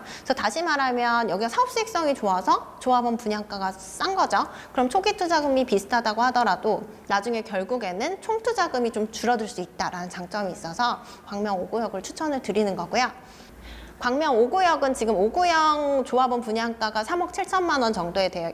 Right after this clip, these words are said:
되어 있고 팔 사형은 사억 칠천만 원 정도로 되어 있어요. 초기 투자금이 비슷하게 들어가는 광명 구 구역이랑 비교하면 오 구역 같은 경우에 조합원 분양가가 육, 칠천만 원 정도가 싸고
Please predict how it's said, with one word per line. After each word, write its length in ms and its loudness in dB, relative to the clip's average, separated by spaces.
되어 240 2
있고 400 0
팔 160 0
사형은 540 0
사억 260 -6
칠천만 460 -2
원 100 -2
정도로 400 -4
되어 180 -2
있어요. 300 -8
초기 240 -2
투자금이 720 0
비슷하게 460 0
들어가는 540 2
광명 400 -2
구 120 0
구역이랑 460 2
비교하면 640 0
오 80 0
구역 400 2
같은 300 -2
경우에 340 2
조합원 400 0
분양가가 560 -2
육, 160 -2
칠천만 480 0
원 80 2
정도가 300 0
싸고 480 0